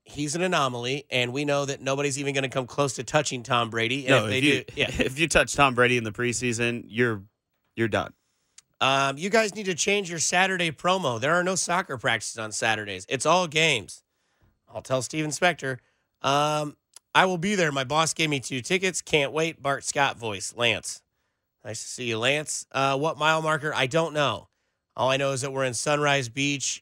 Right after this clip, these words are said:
Speaker 1: and we live off Purvis Road in Lake of the Ozarks. So there you go. If you wanna stalk me, now you can. Um, I thought this was interesting because,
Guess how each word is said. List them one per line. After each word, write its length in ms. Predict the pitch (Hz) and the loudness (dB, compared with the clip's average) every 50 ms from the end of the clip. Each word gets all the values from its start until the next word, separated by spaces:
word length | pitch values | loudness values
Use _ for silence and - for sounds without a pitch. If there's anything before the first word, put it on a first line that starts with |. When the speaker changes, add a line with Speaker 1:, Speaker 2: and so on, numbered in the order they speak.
| _ - | _ -2
Speaker 1:
and 300 | 120 127 123 123 123 120 | -2 0 0 0 -2 -2
we 100 | 127 123 | -4 -4
live 240 | 123 131 139 127 | -2 -2 -2 0
off 240 | 131 127 123 117 _ - | 0 0 0 -2 _ -8
Purvis 440 | - 151 156 151 139 135 - - | -4 -4 -2 -2 -2 -2 -4 -2
Road 300 | 127 135 135 123 113 107 | 0 0 0 0 0 -4
in 100 | 107 104 | -6 -8
Lake 140 | 113 120 117 | -6 -6 -6
of 60 | 113 | -6
the 120 | 113 113 113 | -6 -6 -4
Ozarks. 460 | 110 107 98 98 90 92 - - - | -4 -6 -8 -10 -14 -16 -16 -18 -20
So 420 | - - - - 110 104 101 104 | -20 -18 -14 -10 -8 -8 -8 -8
there 160 | 101 107 113 120 | -8 -8 -6 -6
you 140 | 117 120 | -6 -6
go. 160 | 120 156 165 135 | -4 -4 -4 -4
If 100 | 98 107 | -6 -8
you 80 | 107 | -12
wanna 160 | 107 110 110 | -12 -12 -12
stalk 400 | - - - 127 123 113 107 - | -12 -8 -2 0 0 0 0 -2
me, 240 | 107 107 104 104 104 _ _ _ _ _ _ _ _ _ | -8 -10 -10 -10 -12 _ _ _ _ _ _ _ _ _
now 180 | - 110 110 110 | -2 2 2 2
you 160 | 110 107 107 | 2 2 -4
can. 400 | 101 - - 120 107 92 73 65 - _ _ - | -4 2 2 2 4 2 -2 -8 -12 _ _ 2
Um, 520 | - 143 151 160 165 165 160 165 156 135 _ _ _ _ _ _ _ - | 2 4 4 4 4 2 0 -2 -4 -12 _ _ _ _ _ _ _ -4
I 100 | - 185 | -2 2
thought 220 | 180 - 247 254 247 | 6 6 6 6 6
this 180 | 254 226 175 | 0 -4 -4
was 160 | 208 190 151 | -2 2 4
interesting 500 | 214 220 202 208 214 - - 233 226 214 | 4 4 2 0 -4 -2 0 2 0 0
because, 920 | 190 185 175 127 - 190 190 185 185 185 185 185 180 175 147 - - - - | 0 -2 -6 -2 2 4 4 4 4 2 0 0 -2 -4 -6 -8 -10 -12 -16